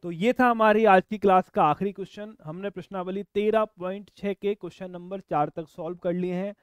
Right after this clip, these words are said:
आज की क्लास में हमने यह सीखा कि बेलन का आयतन किस तरह से निकाला जाता है, उसका मान होता है पाई आर स्क्वायर एच के बराबर।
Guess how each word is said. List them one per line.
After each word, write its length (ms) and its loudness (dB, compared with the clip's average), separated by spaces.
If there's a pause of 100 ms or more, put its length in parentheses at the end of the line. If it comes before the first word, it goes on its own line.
(340)
आज 140 -4
की 140 -10
क्लास 300 0
में 60 -12
हमने 180 -10
यह 300 0
सीखा 340 -4
कि 140 -8
बेलन 320 -2
का 100 0
आयतन 260 0
किस 200 -10
तरह 160 -6
से 140 -12
निकाला 340 -2
जाता 300 -2
है, 80 0
उसका 240 -14
मान 260 -8
होता 180 -10
है 60 -8
पाई 260 -6
आर 140 -6
स्क्वायर 300 -12
एच 160 -12
के 140 -18
बराबर। 400 -16